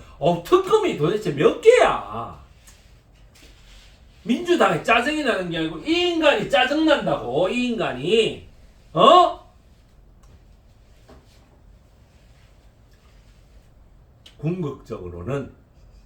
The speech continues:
내란 정당 해산까지 가서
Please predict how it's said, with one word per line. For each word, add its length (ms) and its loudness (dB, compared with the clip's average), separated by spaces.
내란 520 -6
정당 600 -8
해산까지 800 -12
가서 520 -14